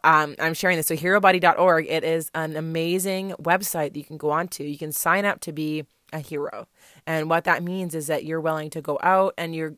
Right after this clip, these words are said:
willing to get groceries for those people that are immunocompromised or the elderly. And then you can also go on the website if you need help. So if you're some of those immunocompromised or elderly people, you can go on that website, find people in your area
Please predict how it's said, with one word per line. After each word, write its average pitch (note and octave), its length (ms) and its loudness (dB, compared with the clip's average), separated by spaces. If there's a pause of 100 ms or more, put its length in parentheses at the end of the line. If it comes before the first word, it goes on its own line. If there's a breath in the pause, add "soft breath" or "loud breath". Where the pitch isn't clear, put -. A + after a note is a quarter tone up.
willing D#3+ 300 -2
to E3 120 -4
get D#3 240 -6
groceries D#3 760 0 (260 soft breath)
for G#3+ 460 2
those F3+ 200 2
people D#3 440 -4
that D3 420 -4
are D3 260 -2
immunocompromised D3 920 -8
or D#3 100 -2
the D3+ 140 -6
elderly. C#3+ 600 -6 (460 soft breath)
And D#3 340 -2
then D3+ 280 -4
you D#3 80 -6
can D#3+ 100 -8
also D#3 220 -2
go D#3+ 80 -2
on D#3 80 -2
the D#3 80 -6
website D3+ 720 -2
if - 140 -10
you E3 120 -8
need D#3+ 220 -6
help. C#3+ 340 -10
So - 120 -8
if D3 80 -6
you're D3+ 140 -4
some D3+ 200 -6
of C#3+ 40 -10
those D3 240 -4
immunocompromised C#3+ 880 -8
or - 120 -10
elderly D3 340 -4
people, G#3 360 -4
you F#3+ 100 -6
can E3 100 -8
go E3 100 -6
on D#3 120 -2
that D#3 140 -4
website, D3+ 480 -4
find D3+ 180 -6
people E3+ 180 -8
in E3 80 -4
your E3+ 120 -6
area D3+ 500 -2